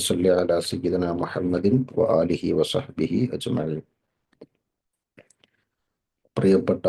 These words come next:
ശ്രോതാക്കളെ, അല്ലാഹു സുബ്ഹാനഹു വ തആല നമുക്ക് തന്ന ഏറ്റവും കരുത്തുറ്റൊരായുധമാണ് പ്രാർത്ഥന എന്ന് കഴിഞ്ഞ ദിവസം നമ്മൾ പറഞ്ഞു.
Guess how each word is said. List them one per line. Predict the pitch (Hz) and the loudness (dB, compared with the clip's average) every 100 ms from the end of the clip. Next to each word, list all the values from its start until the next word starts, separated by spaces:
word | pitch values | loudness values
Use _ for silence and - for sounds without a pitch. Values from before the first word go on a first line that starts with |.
| 78 - - _ - | 0 -4 -18 _ -4
ശ്രോതാക്കളെ, | 92 85 - 80 - - - _ _ _ _ _ _ _ _ _ _ _ _ _ _ _ _ _ _ _ - | 0 0 -2 -4 -4 -8 -8 _ _ _ _ _ _ _ _ _ _ _ _ _ _ _ _ _ _ _ 0
അല്ലാഹു | 101 104 101 110 | 4 6 4 2
സുബ്ഹാനഹു | - 95 92 92 92 - 92 | -2 -2 -2 0 0 0 0
വ | 87 | 0
തആല | 87 85 82 85 - - _ _ _ _ _ - | -4 -2 -4 -4 -6 -14 _ _ _ _ _ -2
നമുക്ക് | 90 92 90 104 92 | 0 0 0 -2 0
തന്ന | 87 85 92 131 - _ _ _ _ _ _ _ 104 | -2 -2 -4 -6 -10 _ _ _ _ _ _ _ 2
ഏറ്റവും | 101 113 107 - 120 117 113 | 6 4 4 2 4 4 4
കരുത്തുറ്റൊരായുധമാണ് | 104 101 - 113 - 101 92 90 98 98 - 90 87 87 131 - - | 2 2 0 -2 0 0 2 0 0 -2 -4 -6 -6 -4 -8 -8 -10
പ്രാർത്ഥന | 101 90 87 - - 98 90 82 | -8 -8 -8 -10 -4 -2 0 0
എന്ന് | 85 87 | 0 0
കഴിഞ്ഞ | 85 85 85 | 0 0 0
ദിവസം | 82 - - 80 | -2 -4 -4 -2
നമ്മൾ | 76 78 - | -2 -2 -2
പറഞ്ഞു. | - 71 | -4 -6